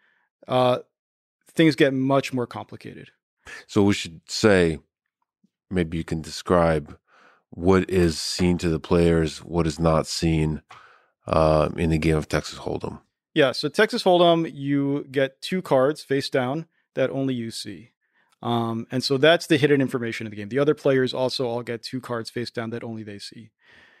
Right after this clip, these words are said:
Speaker 1: Um, and so you have to kind of, as you're playing, reason about, like, "Okay, what do they think I have? What do they have?" What do they think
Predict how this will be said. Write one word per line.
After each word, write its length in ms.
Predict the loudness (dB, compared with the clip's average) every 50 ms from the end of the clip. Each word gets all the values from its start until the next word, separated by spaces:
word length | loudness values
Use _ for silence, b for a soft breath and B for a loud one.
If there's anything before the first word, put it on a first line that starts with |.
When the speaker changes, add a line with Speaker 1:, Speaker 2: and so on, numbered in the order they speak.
| b b b b b
Speaker 1:
Um, 380 | -4 -4 -4 -4 -4 -6 -6 -6
and 140 | -4 -2 0
so 120 | 2 2
you 180 | 4 4 6 6
have 180 | 4 4 4
to 120 | 2 0 2
kind 280 | 4 4 4 6 6
of, 80 | 6 6
as 180 | 4 2 4
you're 120 | 2 -2 0
playing, 400 | 2 4 4 4 4 4 2 2
reason 280 | 2 2 2 2 2 0
about, 340 | 0 0 0 0 0 0 -2
like, 260 | -2 -2 -2 -2 -4
"Okay, 300 | -4 -6 -4 -2 -4 -2
what 220 | 0 0 0 2 4
do 100 | 4 4
they 160 | 4 4 2
think 260 | 2 0 -2 -2 0
I 140 | -2 -2 -2
have? 400 | -2 -2 -2 -2 -4 -4 -8 _ _ _ _ _ _ _ _
What 160 | 0 0 2 2
do 80 | 2
they 200 | 2 2 2 2 2
have?" 380 | 2 0 0 0 -2 -6 -10 b b b b b b 2
What 180 | 2 2 4
do 140 | 2 0 2
they 220 | 4 4 4 4
think 260 | 4 2 2 0 0